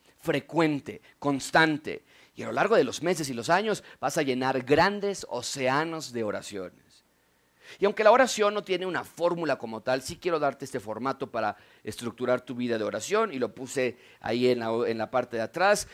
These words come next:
Esta es la manera en la que podemos estructurar nuestra oración. Siempre empezamos con un atributo a Dios. "Dios, tú eres. Tú eres grande, tú eres omnisciente, tú eres mi Padre, tú eres mi amigo.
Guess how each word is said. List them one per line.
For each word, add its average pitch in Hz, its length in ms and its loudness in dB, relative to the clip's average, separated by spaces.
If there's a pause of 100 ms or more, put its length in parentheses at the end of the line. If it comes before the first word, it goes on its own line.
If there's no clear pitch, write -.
(220)
Esta 143 240 -4
es 156 80 -4
la 143 80 2
manera 139 320 -2
en 143 80 -2
la 127 160 0
que 127 180 0
podemos 156 400 0
estructurar 175 540 2
nuestra 190 260 -4
oración. 113 500 -4
Siempre 175 300 -2
empezamos 175 420 -2
con 143 160 -6
un 156 60 -4
atributo 175 420 -4
a 120 40 0
Dios. 104 240 -10
"Dios, 160 280 0
tú 175 200 0
eres. 147 480 -4 (1200)
Tú - 100 -14
eres 101 160 -8
grande, 127 560 2 (420)
tú 113 120 -8
eres 110 160 -6
omnisciente, 117 760 -8 (400)
tú - 80 -10
eres 113 220 -8
mi 113 100 -6
Padre, 117 680 -2 (220)
tú - 80 -8
eres 123 180 -2
mi 127 100 0
amigo. 117 720 -2